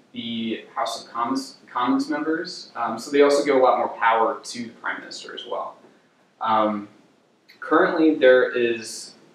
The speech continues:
a s-, a, a, a, this just came out about a month ago, a corruption scandal in the Canadian government where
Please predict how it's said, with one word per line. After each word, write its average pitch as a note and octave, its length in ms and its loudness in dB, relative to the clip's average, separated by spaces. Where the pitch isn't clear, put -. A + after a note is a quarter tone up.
a - 40 -6
s-, - 560 -12
a, A2 440 2
a, - 380 0
a, - 60 -16
this - 160 -4
just D3 180 -2
came C#3+ 140 -2
out C3 80 4
about A#2 160 4
a A2 60 0
month A2 220 -6
ago, G#2 320 0
a - 220 -2
corruption A#2+ 320 0
scandal G#2+ 380 -8
in G2+ 80 -8
the - 40 -20
Canadian G#2 320 -10
government - 400 -10
where G#2+ 440 4